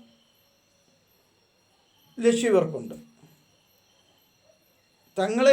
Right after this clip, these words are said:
എല്ലാവരും അറിയുക, എല്ലാവരും തങ്ങളെ ബഹുമാനിക്കുക, മറ്റുള്ള, മറ്റുള്ളവരുടെ മുൻപിൽ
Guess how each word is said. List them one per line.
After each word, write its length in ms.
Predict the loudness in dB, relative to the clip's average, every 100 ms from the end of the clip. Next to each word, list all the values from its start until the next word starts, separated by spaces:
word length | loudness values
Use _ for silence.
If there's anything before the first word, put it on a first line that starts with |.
| 4
എല്ലാവരും 520 | 2 0 2 2 0 -4 -4 -2
അറിയുക, 380 | 2 2 0 -4 -12 -8 -6
എല്ലാവരും 420 | 2 2 2 0
തങ്ങളെ 300 | -2 -2 -2 -2
ബഹുമാനിക്കുക, 760 | -6 -6 -4 -2 -2 -4 -8 -14 -14 _ _ _ _ _ _ _ _ _ _ _ _ _ _ _ _ _ _ _ _ _ _ _ _ _ _ _ -4
മറ്റുള്ള, 500 | -4 -2 -4 0 0 -2 -4 -16 -4
മറ്റുള്ളവരുടെ 600 | -4 -2 0 4 4 2 2
മുൻപിൽ 360 | 2 4 2